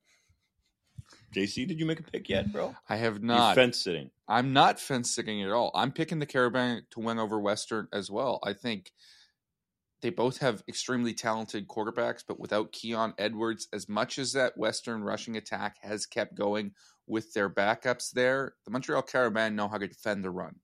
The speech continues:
Speaker 2: 'cause that, eh, they play in the R S C Q. That's all anybody does.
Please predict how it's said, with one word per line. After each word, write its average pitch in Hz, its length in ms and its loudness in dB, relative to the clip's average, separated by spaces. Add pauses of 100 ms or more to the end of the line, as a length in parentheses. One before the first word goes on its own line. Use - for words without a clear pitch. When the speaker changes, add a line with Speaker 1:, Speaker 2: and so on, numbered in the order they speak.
(160)
Speaker 2:
'cause 95 180 -8
that, 107 200 2
eh, 104 220 0
they 104 120 -4
play 123 200 2
in 120 60 2
the 117 100 0
R 117 140 6
S 113 120 -2
C 104 80 -8
Q. 110 320 -4 (340)
That's 151 220 8
all 165 200 10
anybody 160 360 6
does. 147 440 6